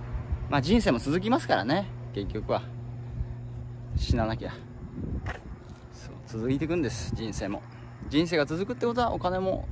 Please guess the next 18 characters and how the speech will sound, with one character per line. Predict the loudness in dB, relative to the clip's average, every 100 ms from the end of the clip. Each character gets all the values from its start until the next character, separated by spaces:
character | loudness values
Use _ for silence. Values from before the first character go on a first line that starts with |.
| -6 0
お |
金 | 2 4
が | 6 6 4
必 | 2 2
要 |
っ | 2
て | 2
こ |
と | 2
も | 0
続 | 0 -2
き | -2
ま | -2
す | 0
し | 0
ね。 | -2 -4 -4 -2 0 2 4 2 2 -8 -8 -6 -4
そ | -4 -6
う。 | -6 -2 0